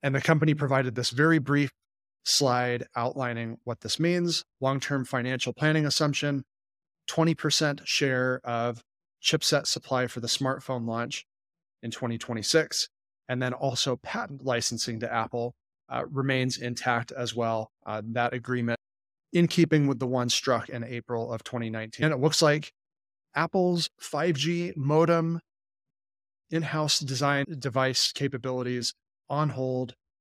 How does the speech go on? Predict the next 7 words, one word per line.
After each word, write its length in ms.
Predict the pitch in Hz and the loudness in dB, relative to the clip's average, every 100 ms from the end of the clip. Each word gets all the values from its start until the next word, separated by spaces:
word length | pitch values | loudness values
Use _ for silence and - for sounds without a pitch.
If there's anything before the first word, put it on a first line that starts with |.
| _ - | _ -10
at 140 | 127 | -4
least 380 | 135 143 - - _ _ - | -2 0 -2 -4 _ _ -10
through 140 | - | -4
the 80 | 123 | -2
next 380 | 117 120 - - _ | -2 -4 -6 -8 _
few 240 | - 127 113 | -14 -8 -6
years. 440 | 107 110 110 107 | -4 -4 -4 -6